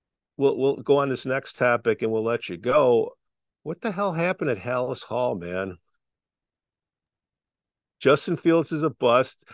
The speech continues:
He, he's not playing well. He blames the coaches. Then he says, "No, I don't really blame the coaches. The defensive coordinator says, 'Peace out.'" And then the F B I is up there. <laughs> And then they're not.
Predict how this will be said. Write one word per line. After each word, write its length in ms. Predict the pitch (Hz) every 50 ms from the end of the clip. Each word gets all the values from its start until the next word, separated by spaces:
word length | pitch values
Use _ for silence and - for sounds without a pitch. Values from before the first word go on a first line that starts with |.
| - _ _
He, 240 | - - 160 147 - - - - - - _ _ _ _ _ _ _ _ _ _ _ _ _ _ _ _ 123 127 -
he's 140 | 180 156
not 200 | 156 196 220 139
playing 300 | - - 196 196 190 170
well. 220 | 143 127 123 131 139
He 80 | 135
blames 340 | 113 123 131 139 156 180 170
the 100 | - -
coaches. 440 | - - 143 123 120 117 - 127 117
Then 120 | 131 143
he 60 | 165 170
says, 220 | - 170 151 147
"No, 200 | 180 185 180 175
I 100 | 156 143
don't 200 | 123 151 156 143
really 220 | 135 151 170 165
blame 320 | 147 117 123 123 120 113 110
the 80 | 110
coaches. 480 | - - 98 101 101 - - 123 120 - - - - - _ _
The 60 | - 113
defensive 540 | 110 175 202 190 - 185 170 - 160 131
coordinator 460 | - - 156 156 165 160 156 151 143 127
says, 380 | - - 139 131 127 123 - - _
'Peace 300 | - 147 143 135 - -
out.'" 400 | 139 143 143 135 127 120 - - - - - - - _ -
And 160 | 143 147 147
then 180 | 151 156 151
the 180 | 147 143 135 131
F 140 | 151 147 -
B 180 | 139 120 117
I 180 | 110 113 131 151
is 140 | 170 165 -
up 160 | 196 196 196 _
there. 420 | - 226 208 202 196 190 180 156 - -
<laughs> 40 | - - - - - _ - - - 226 - - _ _ _ _ _ _ _ _ - - - _
And 160 | - 139 127
then 280 | 135 143 143 131 127 123
they're 200 | 120 113 113 113
not. 400 | 113 123 143 175 - - -